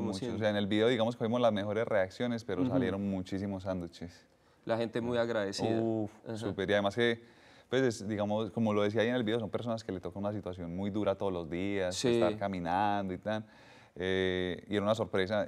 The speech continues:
Speaker 2: incluso un par, sino que en el video, digamos, no lo quisimos poner porque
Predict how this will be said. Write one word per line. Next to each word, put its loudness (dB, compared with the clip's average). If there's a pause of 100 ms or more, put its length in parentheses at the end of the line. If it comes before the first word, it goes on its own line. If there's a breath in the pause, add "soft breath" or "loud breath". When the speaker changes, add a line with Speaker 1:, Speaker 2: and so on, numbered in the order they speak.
Speaker 2:
incluso 2 (260)
un -2
par, 6
sino -2
que 0
en 2
el 0
video, 2
digamos, 0
no 0
lo 4
quisimos -4
poner -2
porque -6